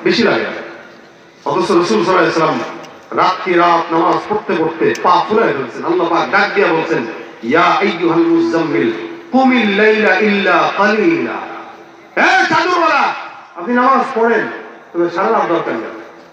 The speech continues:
সামান্য রাতের কিছু অংশ, নিসফাহু আও ইনকুস মিনহু কালিলা, হয়তো অর্ধেক, না তো তার চেয়ে কিছুটা কম।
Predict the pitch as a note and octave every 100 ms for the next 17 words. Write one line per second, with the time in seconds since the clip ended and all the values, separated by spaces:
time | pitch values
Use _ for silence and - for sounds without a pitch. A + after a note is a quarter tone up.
0 | - - - C#3+ D3 A#2 G#2 - - -
1 | - - - - - _ - F3 G3+ A#3+
2 | A#3 E4+ E4 F4+ E4+ B3 G#3 - - -
3 | F#3 A#3+ - G#3+ G3 A#3 E4+ - - -
4 | E3+ F3 E3+ D#3 E3+ D3 - A3 C4 B3
5 | E3+ E3 C#3 C3+ A2+ G2 - - - -
6 | - D#3 E3 E3 E3+ B3+ E4 - - -
7 | - _ - C#4+ C4 A#3+ A#3 A#3 G#3+ G#3+
8 | F3 C3+ B2+